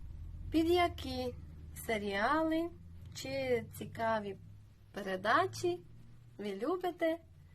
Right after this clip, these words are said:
зазвичай в'язати? Це буде дуже цікаво, напевно, не лише мені, а й іншим учасницям. Та мені цікаво послухати,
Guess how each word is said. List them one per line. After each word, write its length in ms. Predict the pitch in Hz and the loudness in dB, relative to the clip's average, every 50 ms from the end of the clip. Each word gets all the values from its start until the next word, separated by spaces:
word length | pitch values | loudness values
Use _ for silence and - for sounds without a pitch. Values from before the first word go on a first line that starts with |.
| - - - | -16 -12 -8
зазвичай 760 | 185 208 196 190 196 202 202 - - 247 269 294 311 311 311 - - - - - | -8 -6 -6 -6 -6 -6 -4 -4 -2 0 0 0 -2 -2 -6 -10 -16 -20 -14 -8
в'язати? 680 | 214 226 233 220 214 208 208 196 339 - - - 311 - - - - - - - - - - - - - - - - - - - - - | -6 -4 -4 -4 -2 -2 -2 -2 -2 -2 -6 -12 -20 -20 -20 -20 -20 -20 -20 -20 -20 -20 -20 -20 -20 -20 -20 -20 -20 -20 -18 -18 -10 -4
Це 140 | - 294 277 | -2 -2 0
буде 260 | 233 240 233 220 214 | 0 0 0 0 0
дуже 280 | 214 226 226 214 220 202 | -2 -4 -6 -6 -6 -6
цікаво, 560 | 208 - 196 202 - 226 226 214 214 202 202 | -8 -10 -6 -2 0 0 2 2 2 0 0
напевно, 440 | 202 196 202 - 214 208 208 208 202 | -2 -4 -6 -4 -4 -4 -2 -2 -2
не 180 | 208 254 311 | 0 0 0
лише 340 | 349 370 370 349 - 330 311 | 0 0 -2 -2 -2 -2 0
мені, 420 | 311 311 311 311 311 311 311 302 - - - - - - - - - - - _ - - - - | 2 4 4 4 4 4 2 0 -4 -10 -20 -20 -20 -20 -20 -20 -20 -20 -20 _ -20 -20 -12 -10
а 80 | - 202 | -8 -6
й 80 | 196 196 | -4 -2
іншим 440 | 233 311 381 392 - - 320 311 | 0 0 0 0 0 0 2 2
учасницям. 720 | 302 294 294 311 285 285 285 - 269 262 262 - 262 247 254 - - - - - - - - _ - - _ _ _ _ _ _ _ _ | 2 0 0 -2 -4 -4 -4 -6 -6 -6 -6 -6 -6 -6 -6 -8 -14 -20 -20 -20 -20 -20 -20 _ -20 -20 _ _ _ _ _ _ _ _
Та 140 | - 285 302 | 2 2 2
мені 260 | 294 277 277 285 285 | 2 2 0 -2 -4
цікаво 440 | 285 - 233 - - 226 220 214 208 | -4 -6 -4 2 4 4 4 4 0
послухати, 800 | 208 - 202 - - 294 359 349 - 311 302 - 294 269 269 | -4 -8 -10 -4 -2 -2 -2 0 0 -2 -2 -2 -4 -6 -6